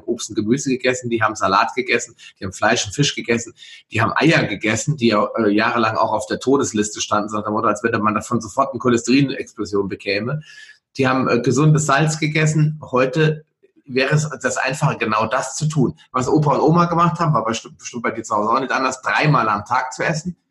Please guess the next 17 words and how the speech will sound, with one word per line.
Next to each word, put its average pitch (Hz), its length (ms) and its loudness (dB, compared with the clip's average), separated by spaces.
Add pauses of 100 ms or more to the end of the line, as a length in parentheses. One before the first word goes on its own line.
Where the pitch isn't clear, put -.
(280)
Ja, 120 200 -8 (160)
wie 127 140 0
viel, - 200 -2
wie 135 140 2
oft 131 160 0
essen 123 260 -4
wir 110 100 2
heute? 147 380 2
Achtmal. 151 600 0 (100)
Ja, 127 160 -8
jeder 127 320 0
Latte 123 240 0
Macchiato 120 460 0
ist - 260 -4
eine 110 160 -2
Mahlzeit. 127 680 0 (180)
Ja, 127 180 -8